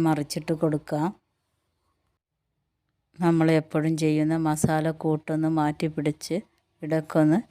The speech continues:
ഇതുപോലെ ഒന്ന് മസാല ഉണ്ടാക്കി ഫ്രൈ ചെയ്തെടുക്കുക. അങ്ങനെ ചിക്കൻ ഫ്രൈ ഇവിടെ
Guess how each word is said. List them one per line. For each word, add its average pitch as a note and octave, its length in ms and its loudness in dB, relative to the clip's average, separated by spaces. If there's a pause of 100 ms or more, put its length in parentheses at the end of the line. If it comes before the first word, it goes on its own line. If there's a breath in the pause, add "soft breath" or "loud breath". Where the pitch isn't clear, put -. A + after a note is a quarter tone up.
(260)
ഇതുപോലെ D3+ 520 0 (100)
ഒന്ന് E3 160 -2 (120)
മസാല D3+ 400 0 (160)
ഉണ്ടാക്കി D3+ 460 0 (600)
ഫ്രൈ D#3+ 180 -2 (140)
ചെയ്തെടുക്കുക. D3+ 680 0 (1900)
അങ്ങനെ E3+ 340 6 (120)
ചിക്കൻ D#3+ 360 4 (120)
ഫ്രൈ F3 160 8 (120)
ഇവിടെ D#3+ 200 6